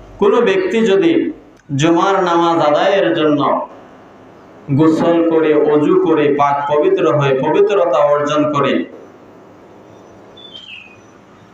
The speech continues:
আল্লাহ রাব্বুল আলামিনের আদেশ পালনার্থে জুমার নামাজের জন্য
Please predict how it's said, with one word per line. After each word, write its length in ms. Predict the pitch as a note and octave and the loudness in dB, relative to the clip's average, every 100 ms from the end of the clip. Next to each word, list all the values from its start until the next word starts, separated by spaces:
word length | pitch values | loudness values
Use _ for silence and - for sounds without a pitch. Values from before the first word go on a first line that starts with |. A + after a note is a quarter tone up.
| - - - - - - - - - | -20 -20 -20 -20 -20 -20 -20 -14 -4
আল্লাহ 260 | E3 G#3+ | 0 0
রাব্বুল 280 | G#3 G3+ G3 | 0 0 2
আলামিনের 840 | F3+ F3+ F3 E3+ E3 F3 F3 E3 | 2 0 0 0 0 0 0 0
আদেশ 400 | D#3 D3+ F#3+ F3 E3 | 0 0 -2 0 -2
পালনার্থে 680 | D#3+ D#3+ D3+ D3 C#3 D3 | -2 -2 0 -2 -2 -2
জুমার 300 | C#3 D#3 F3+ F#3 | 0 0 0 0
নামাজের 680 | E3 D#3+ E3+ G3+ F#3+ E3+ | -2 0 0 0 0 0
জন্য 560 | D#3 D3 C#3 A#2+ - | 0 0 0 0 -2